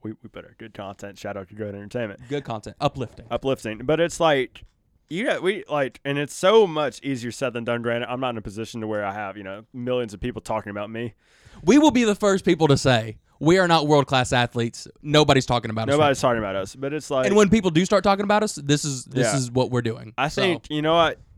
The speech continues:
Speaker 1: Even though, you know, it, it'd be good for the, it's great for the gram, you know, when you're at the Olympics, you know, and post on my story or whatever, just shut off social media for this.
Speaker 2: Go. Hey, I will. This is, this will be the only time I ever say follow LeBron James.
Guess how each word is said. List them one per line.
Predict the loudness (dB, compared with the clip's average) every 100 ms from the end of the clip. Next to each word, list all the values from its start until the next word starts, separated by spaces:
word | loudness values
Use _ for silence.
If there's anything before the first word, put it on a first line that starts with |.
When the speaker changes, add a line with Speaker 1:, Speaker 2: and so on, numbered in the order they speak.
| -8
Speaker 1:
Even | -2
though, | 0 0
you | 0
know, | -2
it, | -2
it'd | -2 -2 -2
be | -2
good | 0 2
for | 2
the, | 0
it's | 0 -6
great | 0 0 0
for | -4
the | -2
gram, | -2 0 -2 -4 -10 _ -8
you | -2
know, | 0 0
when | 0
you're | -2
at | -2 -2
the | -4
Olympics, | -4 -4 -6 -8 -10
you |
know, | -8 -6
and | -6
post | -6 -8 -8
on | -14
my | -14
story | -10 -8 -6
or | -6
whatever, | -4 -4 -4 _ _ _ _ _
just | -20 -20 -20 _ _ _
shut | -18 -10
off | -8 -8
social | -10 -12 -12
media | -12 -12
for | -14 -16
this. | -14 -16 -18 -20 -4
Speaker 2:
Go. | -2 -2 -8 _
Hey, | -2 -2 -4 _ -6
I | -2
will. | 0 -2 -8 _ _ _ _ _ -8
This | -6 -4
is, | -6 -4
this | 0
will | 0
be | 0
the | -4
only | -6 -8 -4
time | -4
I | -4
ever | -6 -6
say | -6 -6 -6 -8 -10
follow | -4 -2 -2 -4 -6
LeBron | -10 -12 -14
James. | -18 -20